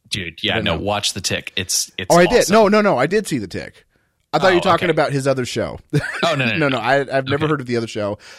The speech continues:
Speaker 2: I saw The Tick. I'm like, can't wait for the next season to come out. I've already slogged through
Speaker 1: Yeah.
Speaker 2: it. Like, not slogged. I've enthusiastically went through the <laughs> entire season, like, three or four times already. It's
Speaker 1: Yeah.
Speaker 2: great.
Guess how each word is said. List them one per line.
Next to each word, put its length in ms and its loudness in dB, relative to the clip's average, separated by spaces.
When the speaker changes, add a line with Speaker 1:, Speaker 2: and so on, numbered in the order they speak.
Speaker 2:
I 80 -2
saw 220 0
The 100 -2
Tick. 340 -4
I'm 200 0
like, 340 -4
can't 320 -6
wait 400 -2
for 160 -6
the 100 -6
next 200 -10
season 200 -10
to 60 -12
come 160 -8
out. 120 -4
I've 80 2
already 240 2
slogged 380 -4
through 120 -4
Speaker 1:
Yeah. 140 0
Speaker 2:
it. 20 -4
Like, 120 -10
not 160 -12
slogged. 440 -12
I've 180 -4
enthusiastically 1120 -2
went 300 -4
through 160 0
the 160 -2
<laughs> 40 -6
entire 340 -2
season, 340 -6
like, 140 -10
three 160 -6
or 40 -6
four 180 -8
times 300 -12
already. 380 -12
It's 180 -4
Speaker 1:
Yeah. 200 0
Speaker 2:
great. 160 -8